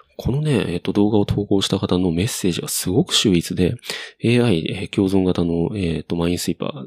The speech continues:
開発しました」みたいな。で、えっと、論理的に、あの、絞れる部分ね、は、あの、エーアイがやってくれるので、人間はただ責任を持つだけでいいですと。<laughs>いや、これね、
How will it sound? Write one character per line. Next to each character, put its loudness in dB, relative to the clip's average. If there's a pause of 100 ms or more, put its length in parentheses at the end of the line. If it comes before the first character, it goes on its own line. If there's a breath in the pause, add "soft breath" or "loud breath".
開 -6
発 -2
し 0
ま 2
し 0
た」 -2
み -8
た -10
い -10
な。 -14 (320 loud breath)
で、 0 (320 loud breath)
え 0
っ -20
と、 -6
論 2
理 0
的 -2
に、 2
あ 0
の、 2
絞 2
れ 4
る 2
部 -4
分 -6
ね、 0 (160)
は、 2
あ -2
の、 -2
エ 0
ー 2
ア 0
イ 0
が -2
や -4
っ -8
て -10
く -2
れ -2
る -2
の -2
で、 0 (280 loud breath)
人 4
間 2
は 2
た 0
だ -2
責 0
任 2
を 2
持 4
つ -4
だ 0
け -2
で -2
い -2
い -2
で -8
す -4
と。 -6
<laughs> 4 (1160 loud breath)
い -10
や、 -4
こ -2
れ 2
ね、 0